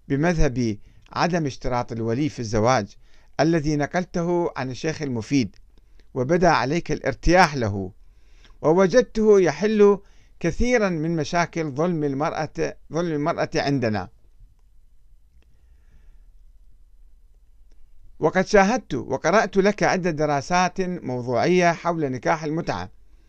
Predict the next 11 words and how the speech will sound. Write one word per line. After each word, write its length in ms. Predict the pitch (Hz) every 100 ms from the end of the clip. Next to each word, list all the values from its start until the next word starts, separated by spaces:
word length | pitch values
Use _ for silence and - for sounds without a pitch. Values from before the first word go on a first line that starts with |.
| - - - - -
وقرأت 500 | 147 160 190 175 -
أيضًا 480 | 160 190 180 180 170 - - -
بعض 360 | 160 170 151
آراء 300 | 139 139 160
الجعفرية 840 | 143 110 110 - 139 185 170 151 - - - -
ومبالغتهم 1160 | 139 151 156 160 160 160 151 220 214 214 214 202 - - -
في 140 | -
الاحتفاء 720 | 170 - 143 - 139 180 208
به، 380 | 156 156 131 95 - - - - _
وما 280 | - 131 135
صدمني 680 | 131 131 139 180 165 120